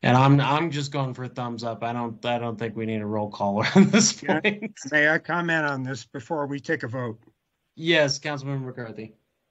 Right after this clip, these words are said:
Speaker 2: Uh, <clears throat> we had a, a four-hour meeting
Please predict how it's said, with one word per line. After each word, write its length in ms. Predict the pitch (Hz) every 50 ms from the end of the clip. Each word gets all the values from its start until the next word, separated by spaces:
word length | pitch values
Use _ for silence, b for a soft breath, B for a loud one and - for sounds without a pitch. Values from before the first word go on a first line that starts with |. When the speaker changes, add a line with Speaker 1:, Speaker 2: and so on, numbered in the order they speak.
| _ _ -
Speaker 2:
Uh, 320 | - 160 160 160 160 156 - - -
<clears throat> 280 | 196 214 208 165 185 - 110 - _ _ _ _ _ _ _ _ _ _ _ _ _ _ _ _ _ _ _ _ _ _ _ _ _ _ _ _ _ _ _ _ _ -
we 180 | 160 180 196 185
had 180 | 196 208 185
a, 160 | 165 170 170 - - _ _ -
a 100 | 147 147
four-hour 1000 | - - - 202 220 220 208 202 190 180 175 175 175 175 170 165 170 170 143 131
meeting 540 | 156 151 165 165 151 139 123 113 127 156 156